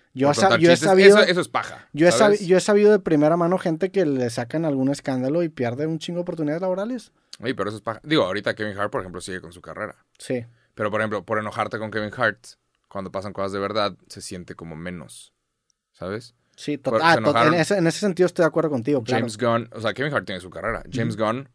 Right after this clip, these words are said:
Speaker 2: tuiteó chistes de orinarse sobre bebés, pero eran, eran comentarios igual inapropiados.
Speaker 1: Sí.
Speaker 2: Pero, pues, el güey continúa con su carrera. Ahorita es el director de D C Comics. Y se le fue esa oportunidad a Marvel por, por hacerse los que cancelaban.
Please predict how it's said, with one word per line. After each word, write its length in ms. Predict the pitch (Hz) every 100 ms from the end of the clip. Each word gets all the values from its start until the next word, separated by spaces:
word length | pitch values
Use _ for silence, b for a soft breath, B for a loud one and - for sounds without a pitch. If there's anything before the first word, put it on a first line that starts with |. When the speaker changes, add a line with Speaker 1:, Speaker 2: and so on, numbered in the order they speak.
| _ _
Speaker 2:
tuiteó 300 | - 98 101
chistes 420 | 92 104 - 104
de 380 | 95 87 82 71 _ _ _
orinarse 540 | - 104 104 104 101 113
sobre 220 | 101 92
bebés, 340 | 92 92 98
pero 160 | - 98
eran, 280 | 95 104 - _ _ -
eran 160 | 92 117
comentarios 420 | 107 92 98 101
igual 200 | 98 95
inapropiados. 600 | 95 87 87 101 98 95
Speaker 1:
Sí. 40 | 123 113 104 _ _ _ _
Speaker 2:
Pero, 160 | - 107
pues, 120 | 95
el 80 | 92
güey 120 | 92
continúa 340 | 90 92 92 92
con 100 | 90
su 100 | 90
carrera. 260 | 87 110
Ahorita 200 | 107 90
es 60 | 104
el 80 | 95
director 340 | 90 - 87
de 80 | 87
D 160 | 82
C 160 | 82 80
Comics. 480 | 95 98 92 - - _ _ _ _ _ _ _
Y 120 | -
se 120 | -
le 80 | 90
fue 160 | 82 95
esa 120 | 101
oportunidad 480 | 92 92 90 87 82
a 40 |
Marvel 460 | 85 90 90 67 - _ _ _ _ _ -
por, 200 | 87 - _ _
por 160 | 87
hacerse 280 | 78 87 92
los 180 | 82 69
que 140 | _ _
cancelaban. 600 | - 78 69 64 76 -